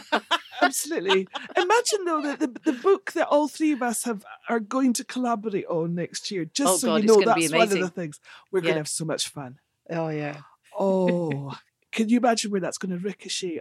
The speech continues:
Speaker 2: all over the place?
Speaker 3: Oh, that would be, that would be amazing. That would be
Speaker 1: It'll be a
Speaker 3: amazing.
Speaker 1: hoot.
Speaker 3: Yeah.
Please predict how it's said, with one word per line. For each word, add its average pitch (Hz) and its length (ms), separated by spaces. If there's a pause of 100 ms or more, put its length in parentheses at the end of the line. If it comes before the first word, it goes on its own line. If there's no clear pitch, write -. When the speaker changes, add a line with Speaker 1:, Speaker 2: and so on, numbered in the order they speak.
Speaker 2:
all 196 300
over 160 160
the 156 80
place? - 600 (280)
Speaker 3:
Oh, 175 260
that 180 160
would 180 120
be, 185 100
that - 220
would 165 100
be 160 60
amazing. 151 440 (380)
That 190 140
would 170 100
be 180 80
Speaker 1:
It'll 156 120
be 156 60
a 156 100
Speaker 3:
amazing. 170 60 (120)
Speaker 1:
hoot. - 240 (120)
Speaker 3:
Yeah. 160 340